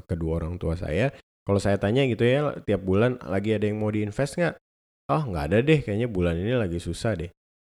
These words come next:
Padahal kalau misalnya seseorang punya budget, harusnya udah jelas gitu loh, untuk kebutuhan segini, keinginan segini.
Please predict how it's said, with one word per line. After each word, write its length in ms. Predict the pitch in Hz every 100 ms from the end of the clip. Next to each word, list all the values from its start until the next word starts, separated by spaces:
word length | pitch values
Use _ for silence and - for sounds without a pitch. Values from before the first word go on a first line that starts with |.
| _ _
Padahal 260 | 139 214 302
kalau 140 | 294
misalnya 260 | 240 202 190
seseorang 460 | 190 185 170 175
punya 160 | 180 170
budget, 480 | 135 101 160 - -
harusnya 800 | 120 82 80 78 - 98 175 349
udah 160 | 135 135
jelas 400 | 151 392 311 -
gitu 180 | 127 113
loh, 140 | 92
untuk 240 | 90 110 104
kebutuhan 400 | 98 104 123 202
segini, 480 | - 101 92 147
keinginan 500 | 285 143 98 95 101 104
segini. 480 | 104 87 90 165